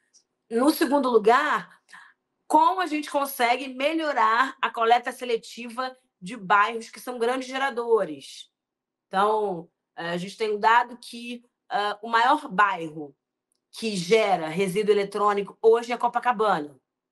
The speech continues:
Então, como é que a gente totaliza, garante que cem por cento do lixo eletrônico de Copacabana vá pra nossa fábrica verde e a gente consiga recondicionar? Fazendo o seguinte:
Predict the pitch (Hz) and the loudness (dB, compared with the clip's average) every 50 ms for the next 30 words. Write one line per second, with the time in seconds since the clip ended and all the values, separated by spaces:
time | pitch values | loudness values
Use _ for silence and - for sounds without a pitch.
0 | _ _ _ - 202 196 226 226 247 262 262 269 254 247 247 - - _ - 277 | _ _ _ -10 -6 -4 0 2 2 2 2 0 -8 -8 -8 -14 -18 _ -6 -6
1 | 277 277 277 262 240 226 214 214 226 240 254 247 247 247 226 240 240 226 196 208 | -4 0 0 0 0 0 -6 -8 -8 -10 -10 -8 -8 -2 2 2 2 2 0 -4
2 | 214 226 240 233 - - - _ - - _ _ _ 254 233 - - 320 349 392 | -4 -6 -6 -8 -12 -16 -18 _ -18 -20 _ _ _ -12 -12 -2 0 0 0 0
3 | - - 330 - - - 277 262 269 262 262 226 233 233 233 240 - 247 233 233 | -2 -4 -8 -8 -8 -6 -4 -4 -4 -4 -6 -6 -6 -6 -6 -8 -6 -4 -4 -4
4 | 226 - 214 202 202 202 190 - 185 196 - 208 202 - 208 - 233 226 196 208 | -4 -4 -6 -6 -6 -6 -10 -12 -14 -8 -8 -6 -4 -4 0 0 0 0 0 -2
5 | 208 214 226 233 247 247 240 _ _ _ _ _ 175 175 190 202 196 208 208 - | 0 0 -2 -2 -2 -8 -10 _ _ _ _ _ -6 2 4 4 4 4 2 0
6 | 220 220 214 214 208 - 208 - - 196 185 185 202 190 - 214 202 175 185 185 | -4 -2 -2 -2 -4 -6 -6 0 0 0 0 0 -4 -8 -8 -8 -6 -2 -2 -2
7 | 190 196 185 202 190 _ _ _ _ 190 196 190 180 190 - _ 208 202 185 - | -2 -4 -8 -12 -16 _ _ _ _ -6 -6 -6 -6 -8 -10 _ -10 -10 -8 -12
8 | 214 196 214 208 175 196 214 220 - 233 233 226 - 247 254 254 214 180 165 147 | -6 -4 -4 -2 0 0 0 0 0 -4 -4 -4 -6 -8 -2 -2 -2 -2 -2 -6
9 | - _ _ _ _ _ - - 220 220 190 247 262 262 262 285 285 - - 262 | -10 _ _ _ _ _ 0 2 2 2 2 0 -2 0 -2 -6 -6 -6 -8 -6
10 | 214 240 233 220 196 170 - - - 143 _ | -4 -2 0 0 -2 -2 -6 -12 -14 -16 _